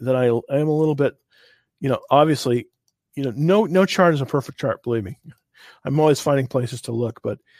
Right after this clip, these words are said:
uh, this is one thing I like. I d-, this is lower volume. I'm not as excited here. It made its big run back here in January. As you can see, there was just, there was just all this volume. Uh, it was, it was, there was, something was going on here that just really,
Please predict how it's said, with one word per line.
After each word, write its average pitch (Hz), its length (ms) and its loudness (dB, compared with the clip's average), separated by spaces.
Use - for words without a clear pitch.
uh, 117 180 -2
this 165 260 -2
is 180 80 -4
one 170 220 4
thing 156 200 -2
I 131 120 0
like. 139 260 2
I 135 100 2
d-, 143 200 -4
this 139 180 -8
is 143 60 -8
lower 165 320 4
volume. 165 380 2
I'm 131 180 -6
not 151 340 0
as 127 160 -10
excited 139 560 -4
here. 110 260 -4
It 135 160 -10
made 175 200 2
its 156 140 -6
big 175 280 -2
run 160 380 2
back 143 280 0
here 139 300 -4
in 127 420 -6
January. 123 800 -2
As - 80 -20
you 131 80 -4
can 123 120 -6
see, 139 180 -4
there 123 100 0
was 123 140 -6
just, - 240 -8
there 120 100 -2
was 117 80 -6
just - 240 -10
all 160 180 2
this 123 140 -2
volume. 117 400 0
Uh, 110 400 -2
it 135 180 -10
was, - 240 -12
it 127 60 -4
was, 110 240 -6
there 123 160 -2
was, - 160 -12
something 170 360 2
was 123 120 -2
going 131 280 2
on 127 180 2
here 120 240 0
that 110 160 -6
just - 220 -12
really, 120 420 0